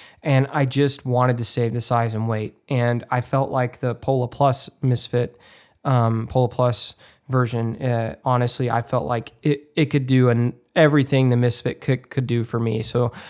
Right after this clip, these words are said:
uh, but at a smaller, lighter weight and a cheaper price. So that's what I went with. Um, I, I want s-, to mention something else that a matte box like the Pola Plus can do. So my Pol-, Misfit Atom Pola Plus matte box, I said that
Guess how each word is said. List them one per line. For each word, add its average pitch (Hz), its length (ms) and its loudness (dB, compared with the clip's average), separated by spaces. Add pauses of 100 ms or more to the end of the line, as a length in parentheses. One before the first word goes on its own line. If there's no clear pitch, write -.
(140)
uh, 120 120 2
but 120 140 4
at 117 140 4
a 117 40 2
smaller, 120 420 2
lighter 113 300 2
weight 113 360 0
and 123 160 2
a 110 80 0
cheaper 117 320 -2
price. 113 340 0
So - 120 -4
that's 139 200 0
what 127 100 2
I 120 100 4
went 113 240 -2
with. 127 260 -12 (480)
Um, 143 320 0
I, 190 160 4
I 190 220 0
want 214 240 2
s-, 180 260 -8
to 156 140 -4
mention 175 320 2
something 160 380 0
else 135 280 2
that 123 360 -2 (1080)
a 135 60 2
matte 131 240 4
box 127 240 2
like 123 140 0
the 117 80 0
Pola 127 260 2
Plus 120 300 -2
can 117 160 -4
do. 113 200 -2
So 131 160 -4
my 139 140 4
Pol-, 160 260 0
Misfit 156 380 0
Atom 147 220 2
Pola 139 280 0
Plus 131 300 -2
matte 123 220 -2
box, 127 320 0
I 117 40 0
said 139 320 -2
that 120 220 2